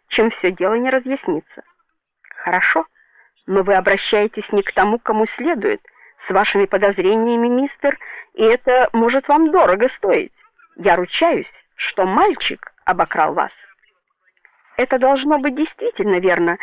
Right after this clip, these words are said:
вмешался кондуктор. "Эти уличные мальчишки всегда сами виноваты и стараются выйти из беды такими штуками. Позвольте, мистер, здесь что-то лежит на полу". Кондуктор поднял кошелек маркиза.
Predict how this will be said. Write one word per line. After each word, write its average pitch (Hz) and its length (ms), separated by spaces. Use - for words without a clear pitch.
вмешался 190 500
кондуктор. 180 600
"Эти - 220
уличные 226 540
мальчишки 196 680
всегда 285 300
сами 349 240
виноваты 180 600
и 247 80
стараются 240 560
выйти 240 300
из 202 120
беды 190 320
такими 285 380
штуками. - 560
Позвольте, 269 520
мистер, 196 480
здесь 190 400
что-то - 420
лежит 320 360
на 202 80
полу". 165 320
Кондуктор 196 680
поднял 202 320
кошелек 180 440
маркиза. 180 500